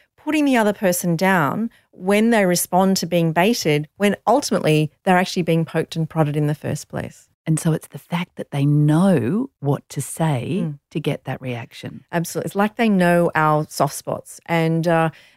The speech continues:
Speaker 1: and so, uh, in the baiting, um, process, the reason why, I mean, it kind of doesn't make sense. Why would someone treat someone like that?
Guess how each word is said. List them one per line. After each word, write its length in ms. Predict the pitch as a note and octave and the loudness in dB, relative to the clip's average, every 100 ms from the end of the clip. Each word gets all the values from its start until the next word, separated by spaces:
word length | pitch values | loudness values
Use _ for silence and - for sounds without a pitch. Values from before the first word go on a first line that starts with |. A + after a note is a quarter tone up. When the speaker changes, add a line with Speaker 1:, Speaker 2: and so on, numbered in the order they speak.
| - | -4
Speaker 1:
and 220 | E3+ E3+ | -2 0
so, 460 | - F3 F3 F3 - | 2 2 2 0 0
uh, 120 | F3 - | -2 0
in 160 | G3+ | 2
the 80 | G3 | 2
baiting, 600 | E3+ F3+ G#3+ - F#3 E3 - | 2 2 2 2 2 2 0
um, 380 | D#3+ D#3 D#3+ - | 0 0 0 -6
process, 480 | - G#3 A3+ - D#3+ | -6 0 0 0 -2
the 100 | G3+ | 0
reason 480 | G3 B3 D4+ D4 G#3 | 0 2 2 2 4
why, 240 | F#3+ F#3+ | 4 4
I 40 | F3 | 4
mean, 260 | F3 F3 | 2 2
it 100 | - | -2
kind 180 | - B3+ | -4 -2
of 80 | B3+ | 2
doesn't 240 | G#3+ F#3 | 0 0
make 160 | D#3+ D#3+ | -2 -4
sense. 300 | - F3+ - | -4 -4 -2
Why 140 | F#3 | 0
would 200 | G3+ G#3 | 2 0
someone 320 | - F#3+ F3+ E3 | -2 -4 -2 -4
treat 300 | - F3+ - | -6 -8 -8
someone 300 | F3+ E3+ D#3 | -8 -6 -6
like 200 | D#3 - | -10 -10
that? 200 | D3+ | -12